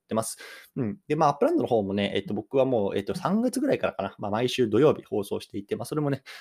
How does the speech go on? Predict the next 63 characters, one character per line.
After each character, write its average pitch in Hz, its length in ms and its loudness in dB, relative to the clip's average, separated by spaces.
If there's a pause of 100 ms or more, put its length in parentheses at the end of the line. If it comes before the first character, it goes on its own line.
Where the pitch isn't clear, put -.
(120)
ま 98 80 -12
あ、 - 20 -6
大 95 180 -4
体 104 120 -2
も 95 100 -2
う - 40 -10
八 - 320 -8
ヶ 110 100 0
月 123 200 -2
ぐ 131 80 4
ら 113 60 6
い 95 40 2
で 90 60 -4
す - 80 -14
か、 - 220 -2
こ - 80 -16
う、 95 40 -8
毎 101 180 -2
週 104 160 -2
放 104 160 0
送 - 180 -8
し - 60 -16
て - 100 -12
い 95 60 0
る 95 80 -6
感 101 120 0
じ - 40 -12
で、 - 40 -12
三 156 320 -4
十 156 120 -4
回 135 560 0
ぐ 127 100 0
ら 107 80 6
い - 60 -4
か、 - 140 -12 (280)
あ 101 120 -4
の、 98 60 -6
撮 - 120 -2
っ - 80 -16
て 98 80 -4
い 95 60 0
ま 95 100 -4
す 95 120 -8
の 92 100 -6
で、 98 120 4
も 131 100 0
し 107 120 -2
ね、 95 200 -2 (120)
ど 101 160 4
ん 113 60 0
な 123 80 4
ゲ 127 120 6
ー 113 40 4
ム 101 80 0
な 92 100 -2
ん 90 60 -4
や 87 100 -2
ろ 87 100 -6
う - 20 -10
な 87 140 -2
っ - 60 -14
て - 100 -8
ね、 101 120 -4